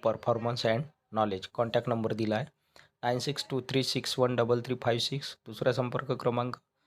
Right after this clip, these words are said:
सेवन झिरो टू झिरो, अ, टू झिरो डबल फोर झिरो सेवन सिक्स टू. तिसरा संपर्क क्रमांक डबल एट डबल एट एट फाईव्ह सेवन फोर सिक्स एट.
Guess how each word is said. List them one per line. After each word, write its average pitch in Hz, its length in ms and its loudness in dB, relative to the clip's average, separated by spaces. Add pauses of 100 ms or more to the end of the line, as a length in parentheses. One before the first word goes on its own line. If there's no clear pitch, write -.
(280)
सेवन 127 200 0
झिरो 127 200 2
टू 127 200 -2
झिरो, 123 260 -4 (140)
अ, 127 120 -2 (160)
टू 139 100 -2
झिरो 120 300 2
डबल 120 300 4
फोर 127 260 -2 (580)
झिरो 120 160 0
सेवन 120 240 -2
सिक्स - 320 -6
टू. 131 140 -8
तिसरा 120 380 -6
संपर्क 120 420 -2
क्रमांक 117 480 0
डबल 120 460 0
एट 120 100 0
डबल 117 380 0
एट 117 220 -2
एट 123 160 -4 (120)
फाईव्ह 120 220 -6 (380)
सेवन 117 280 -2
फोर 123 160 -2
सिक्स - 400 -6
एट. 113 120 0